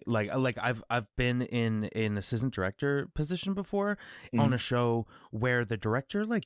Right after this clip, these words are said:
Speaker 1: didn't use assistant directors. He was like, "I've never used one before. I don't really need one.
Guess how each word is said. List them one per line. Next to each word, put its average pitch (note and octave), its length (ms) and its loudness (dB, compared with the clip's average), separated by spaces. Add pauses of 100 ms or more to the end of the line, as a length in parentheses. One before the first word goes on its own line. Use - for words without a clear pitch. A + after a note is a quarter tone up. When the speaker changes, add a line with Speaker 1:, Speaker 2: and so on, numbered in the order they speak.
Speaker 1:
didn't G#2+ 300 -2
use A2 260 0
assistant F#2+ 480 -6
directors. - 560 -6
He A#2+ 60 0
was A2+ 120 0
like, G#2+ 140 -2
"I've G2+ 120 -2
never A#2+ 200 0
used G#2 300 -2
one A2 160 0
before. A2 540 0
I G2 80 -2
don't G#2 120 -2
really G#2 220 0
need F#2+ 260 -2
one. A2 320 0